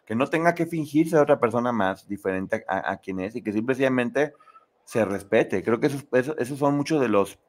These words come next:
de los aprendizajes que estamos teniendo aquí con este, con este reality, que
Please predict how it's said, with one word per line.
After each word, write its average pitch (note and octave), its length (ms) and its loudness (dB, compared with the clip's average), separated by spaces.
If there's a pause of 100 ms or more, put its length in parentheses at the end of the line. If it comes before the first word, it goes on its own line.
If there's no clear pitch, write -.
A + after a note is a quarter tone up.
(240)
de A2 100 0
los G#2+ 100 0
aprendizajes G#2+ 560 0
que A2 80 -14
estamos B2+ 420 0 (140)
teniendo A2 520 2
aquí G#2+ 320 0
con A2+ 200 -2
este, G#2+ 560 -4 (460)
con G2+ 160 -4
este G#2+ 200 0
reality, G#2+ 380 2
que F#2+ 120 -4